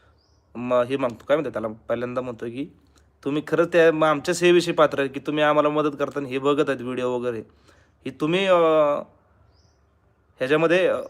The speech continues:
तुम्ही पात्र आहात, की बाबा ती आमची सेवा करतो, त्या सेवेसाठी तुम्ही पात्र आहात, की तुम्ही आम्हाला सपोर्ट करताय, म्हणून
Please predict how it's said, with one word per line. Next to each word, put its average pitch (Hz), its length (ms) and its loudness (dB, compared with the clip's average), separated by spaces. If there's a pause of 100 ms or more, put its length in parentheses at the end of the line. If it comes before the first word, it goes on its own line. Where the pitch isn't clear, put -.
(300)
तुम्ही 165 160 -2
पात्र 170 320 4
आहात, 135 120 4 (120)
की 135 100 -4
बाबा 139 240 2
ती 139 240 -2
आमची 135 320 0
सेवा 143 360 2
करतो, 120 280 -8
त्या 127 160 -10
सेवेसाठी 143 540 -2
तुम्ही 143 220 -4
पात्र 135 240 -2
आहात, 123 200 -4
की 135 60 -10
तुम्ही 139 260 -6
आम्हाला 139 280 2
सपोर्ट 143 300 -2
करताय, 127 300 -6
म्हणून 131 240 -8